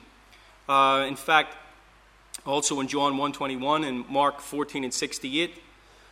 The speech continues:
There's also a sense of denial in those passages. And it's in this sense that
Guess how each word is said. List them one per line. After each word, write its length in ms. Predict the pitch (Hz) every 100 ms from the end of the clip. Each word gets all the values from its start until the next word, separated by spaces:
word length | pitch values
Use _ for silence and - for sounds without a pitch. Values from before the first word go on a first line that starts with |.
| _
There's 160 | 147 156
also 300 | 170 170 156
a 60 |
sense 320 | 147 156 151
of 140 | 151 -
denial 420 | 143 139 143 135
in 100 | 131
those 200 | 143 202
passages. 760 | - 143 139 143 - 135 147 - - - - - - -
And 140 | 160
it's 120 | 175
in 80 | 185
this 140 | 240 -
sense 360 | 214 196 185
that 340 | - 180 -